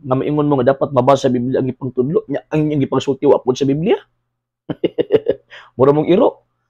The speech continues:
Inyo na gyud ang gisuka, inyo pa gyud kaunang pagbalik ang inyong gitawag og sinuka. Why pagtulunan si Kristo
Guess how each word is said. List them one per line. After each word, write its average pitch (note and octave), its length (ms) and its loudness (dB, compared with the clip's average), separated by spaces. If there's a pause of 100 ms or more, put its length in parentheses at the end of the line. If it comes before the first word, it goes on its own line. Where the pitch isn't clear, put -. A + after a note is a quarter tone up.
(160)
Inyo C#3 240 -2
na E3 80 2
gyud E3+ 240 6
ang D#3 80 2
gisuka, D3+ 320 0
inyo C3 240 4
pa C3+ 80 0
gyud C#3+ 160 4
kaunang D3 400 2
pagbalik D#3+ 480 0
ang C3+ 160 -10
inyong E3 400 -4
gitawag - 320 -2
og D3+ 80 -8
sinuka. F3 560 -6
Why F#3+ 240 6
pagtulunan F3 640 -2
si - 160 -16
Kristo G#3+ 560 -4